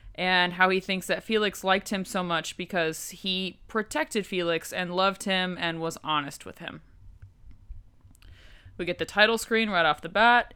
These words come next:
It looks like it either came from, like, the nineteen fifties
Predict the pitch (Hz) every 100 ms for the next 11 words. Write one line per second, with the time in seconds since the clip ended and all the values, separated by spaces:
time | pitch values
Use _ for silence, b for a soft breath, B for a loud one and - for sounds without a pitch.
0 | - 180 175 170 175 185 220 285 - -
1 | - - - - 196 202 208 - - 170
2 | - 190 185 180 - 196 214 226 - -
3 | 196 185 180 185 - b b b b b
4 | - 175 175 175 - 170 165 160 220 262
5 | 294 277 - 220 - 240 240 240